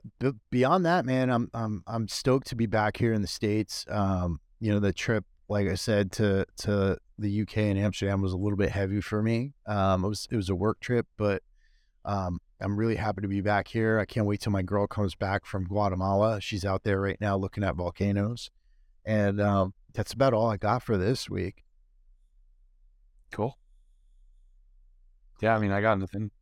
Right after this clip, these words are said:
Speaker 2: <laughs>
Speaker 1: Cool.
Speaker 2: Nothing else.
Speaker 1: Well, you know, from there, I guess, um, th-, guys, I hope, uh, you enjoyed this conversation. This is kinda like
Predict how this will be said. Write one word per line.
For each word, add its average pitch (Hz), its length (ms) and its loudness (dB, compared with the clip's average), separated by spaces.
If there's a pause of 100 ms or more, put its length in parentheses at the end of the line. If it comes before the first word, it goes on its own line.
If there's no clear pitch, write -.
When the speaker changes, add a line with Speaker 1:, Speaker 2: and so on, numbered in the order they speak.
(360)
Speaker 2:
<laughs> 185 140 0 (760)
Speaker 1:
Cool. 120 220 0
Speaker 2:
Nothing 123 180 -2
else. 113 280 0 (1400)
Speaker 1:
Well, 156 280 6 (420)
you 160 80 2
know, 165 120 4
from 147 220 0
there, 180 360 2
I 131 120 0
guess, 156 380 2
um, 135 360 0 (140)
th-, 123 260 -8 (400)
guys, 135 320 4
I 123 80 4
hope, 143 320 0
uh, 120 360 4
you 123 140 2
enjoyed 127 300 2
this 123 140 -2
conversation. 123 680 0
This 120 120 -2
is - 120 -10
kinda 127 300 0
like 117 220 2